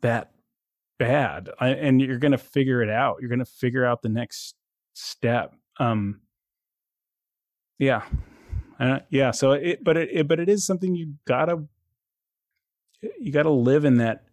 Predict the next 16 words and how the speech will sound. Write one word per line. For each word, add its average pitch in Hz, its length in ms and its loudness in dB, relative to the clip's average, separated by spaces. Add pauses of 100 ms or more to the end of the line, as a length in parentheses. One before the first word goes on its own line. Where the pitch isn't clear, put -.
(160)
and 120 220 0
constant 127 520 -4 (140)
remi-, 123 400 -2 (100)
constantly 123 440 -4
remind, 117 640 0 (1400)
uh, 110 440 0
yourself - 920 -6
so 113 140 -4
that 117 220 -4
you 117 140 -2
don't 117 400 -2
let 117 140 -8
yourself 101 460 -8 (380)
downward 95 460 -8
spiral. 101 560 -10 (1300)
I, 131 120 0